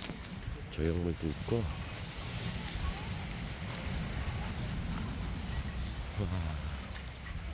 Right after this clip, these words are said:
고래, 고래. 아, 파도 소리 좋다. 나니까 이런 거 보여주는 거요. 음.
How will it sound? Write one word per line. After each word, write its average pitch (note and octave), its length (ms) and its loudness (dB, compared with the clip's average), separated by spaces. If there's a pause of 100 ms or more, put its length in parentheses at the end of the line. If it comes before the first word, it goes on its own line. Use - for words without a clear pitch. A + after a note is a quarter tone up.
(440)
고래, D#2+ 160 4
고래. D2+ 420 2 (1080)
아, A#2+ 240 6 (180)
파도 A#2+ 200 2
소리 A2+ 220 4
좋다. G#2+ 320 2 (1500)
나니까 A2+ 380 8
이런 A#2 180 6
거 A#2 100 6 (440)
보여주는 A#2 400 8
거요. B2 340 8 (2250)
음. A2+ 380 6